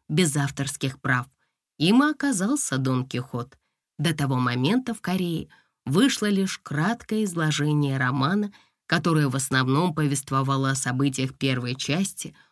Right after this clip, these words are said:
поэтому генеральный директор посчитал, что полное издание обоих томов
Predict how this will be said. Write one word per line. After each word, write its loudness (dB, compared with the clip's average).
поэтому 2
генеральный 2
директор -2
посчитал, -4
что -2
полное 4
издание 0
обоих 0
томов 0